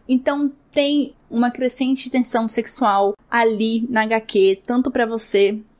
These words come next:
quanto pra Harley. Chega no final assim, você tá torcendo pros dois.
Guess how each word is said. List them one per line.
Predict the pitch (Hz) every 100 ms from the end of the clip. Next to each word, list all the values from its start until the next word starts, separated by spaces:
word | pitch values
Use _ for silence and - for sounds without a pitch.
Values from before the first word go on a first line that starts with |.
| -
quanto | 247 240 254 247
pra | - 226
Harley. | - 202 196 208 220 220 _ _ _ -
Chega | - 285
no | 277
final | 262 247
assim, | 233 254 226
você | 226 240
tá | 220 226
torcendo | 233 226 214 202
pros | 220 208
dois. | 170 160 - -